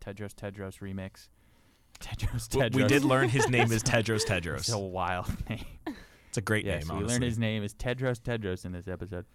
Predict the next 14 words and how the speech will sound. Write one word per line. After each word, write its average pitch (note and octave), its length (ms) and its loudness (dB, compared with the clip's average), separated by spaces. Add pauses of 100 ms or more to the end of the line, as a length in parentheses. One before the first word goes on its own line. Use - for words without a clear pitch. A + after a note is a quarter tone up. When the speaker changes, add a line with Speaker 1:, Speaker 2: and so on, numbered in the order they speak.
(320)
Speaker 1:
Uh, A2+ 200 2
I A#2+ 60 0
actually F#3 200 -2
liked B2 240 2
this F#2 120 -4
scene. - 320 -14 (220)
I G2 60 -8
thought B2+ 200 -2
it G#2 60 -14
started F#2 260 -4
off E2+ 140 -4
pretty F2+ 180 -2
strong. F2+ 400 -6 (440)
Um, F2+ 640 -6